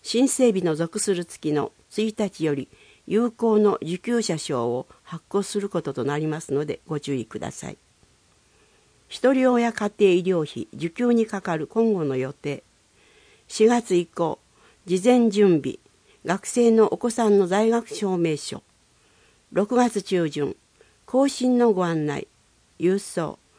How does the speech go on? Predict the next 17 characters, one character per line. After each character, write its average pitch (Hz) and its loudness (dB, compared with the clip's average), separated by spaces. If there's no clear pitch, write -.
六 226 -2
月 247 0
一 214 -4
日 202 0
か 165 -2
ら 143 -2
末 165 -2
日、 160 -8
更 269 2
新 254 2
申 233 0
請 202 2
手 190 -4
続 151 -6
き、 - -10
来 185 0
庁。 - -8